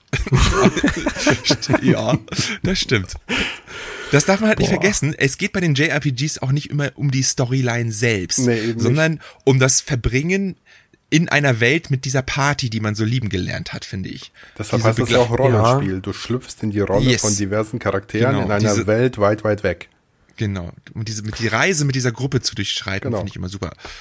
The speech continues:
Speaker 1: Und ich
Speaker 2: Ja, das ist schon gut. Hast, habt ihr schon eigentlich einen ganz guten Punkt gefunden. Ähm, würde ich auch definitiv mitgehen. Es gibt aber, man muss auch sagen, f-, verschiedene Gamer haben andere Erwartungen an, an, an Rollenspiele oder J R P Gs, weil ich hab zum Beispiel einen Kumpel,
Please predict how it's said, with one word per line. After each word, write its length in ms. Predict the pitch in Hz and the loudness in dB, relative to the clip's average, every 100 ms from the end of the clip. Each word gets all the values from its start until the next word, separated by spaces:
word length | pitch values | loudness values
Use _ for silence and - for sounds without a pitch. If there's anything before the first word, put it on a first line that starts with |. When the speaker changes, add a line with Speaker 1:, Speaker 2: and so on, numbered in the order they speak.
| - | -14
Speaker 1:
Und 120 | - 101 | -12 -12
ich 140 | - | 0
Speaker 2:
Ja, 120 | 196 214 | 2 4
das 240 | 170 - | 2 -2
ist 140 | 190 - | -4 2
schon 200 | 202 175 | 2 4
gut. 240 | 190 208 - | 2 0 -6
Hast, 240 | 113 160 - | -4 -4 -4
habt 200 | 190 - | -8 -6
ihr 60 | 220 | -6
schon 140 | 226 | -2
eigentlich 200 | 196 170 | -4 -2
einen 60 | 170 | -4
ganz 160 | 175 | -2
guten 200 | - 175 | -4 -2
Punkt 240 | 151 160 160 | -2 -2 -2
gefunden. 540 | 151 - 170 156 135 131 - - - _ | -4 -2 -2 -2 -4 -6 -18 -20 -20 _
Ähm, 640 | 139 131 131 131 135 131 | 4 6 6 4 2 2
würde 140 | 139 135 | 2 2
ich 40 | |
auch 60 | 135 | 0
definitiv 540 | 139 147 135 127 127 | 0 -2 -2 -4 -4
mitgehen. 420 | 147 - - 175 | -4 -4 -2 -2
Es 100 | 170 | -2
gibt 160 | - 185 | -2 -2
aber, 260 | 160 156 147 - - - | 0 -2 -4 -12 -20 -4
man 80 | 135 | -2
muss 100 | 170 | 2
auch 60 | 170 | 0
sagen, 320 | 151 151 147 | 0 -2 -4
f-, 420 | 117 - - - - | -8 -10 -12 -12 -6
verschiedene 560 | 143 131 131 175 160 | -4 -2 -2 -2 -2
Gamer 640 | 135 135 156 160 143 147 - | 0 2 2 0 -2 -4 -8
haben 220 | 135 147 | -8 -6
andere 280 | 151 147 139 | -2 0 0
Erwartungen 640 | 143 127 143 - 135 113 | 0 2 0 2 2 2
an, 200 | 113 117 - - | 0 -4 -8 -8
an, 160 | 120 | -6
an 180 | 131 117 | -6 -4
Rollenspiele 560 | 113 127 147 143 123 117 | 2 4 4 2 2 4
oder 140 | 113 | 4
J 160 | 110 131 | 2 0
R 100 | 127 | 0
P 120 | 123 | -4
Gs, 300 | 113 120 117 | -2 -2 -2
weil 80 | 110 | -8
ich 120 | 107 | -6
hab 140 | 131 - | -8 -4
zum 120 | 131 | -2
Beispiel 180 | 127 - | -2 -2
einen 60 | |
Kumpel, 360 | 127 165 170 139 | -2 -2 0 -2